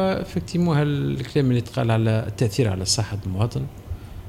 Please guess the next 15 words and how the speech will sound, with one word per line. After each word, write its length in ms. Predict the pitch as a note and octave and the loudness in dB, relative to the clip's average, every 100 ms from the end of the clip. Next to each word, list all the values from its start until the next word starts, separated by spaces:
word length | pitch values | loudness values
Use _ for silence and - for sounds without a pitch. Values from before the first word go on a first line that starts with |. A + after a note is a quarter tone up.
| - | -6
آه، 440 | G#2+ G#2+ G#2+ G#2 | -2 -2 -2 -2
سانك 240 | G2+ - G#2+ | -2 2 4
جي 140 | A2 | 4
والتأثير 360 | G#2+ G#2 G2+ G#2 | 2 0 -2 0
متاعها 200 | - F#2 | 2 0
على 120 | F2+ | -2
صحة 180 | - G#2 | -4 -2
المواطن 260 | G2+ G#2+ G2 | 0 0 0
كل 200 | - - | -4 0
شيء، 300 | B2+ C3+ C3+ | 2 4 2
فش 280 | - - - | 0 -2 0
فما، 540 | - B2+ C3+ C#3 A#2+ | 4 4 4 2 -2
اش 160 | A2 A2+ | -2 0
ما 80 | |
فماش. 600 | G#2 G2+ G2 C3 C#3 - | 0 2 4 4 4 2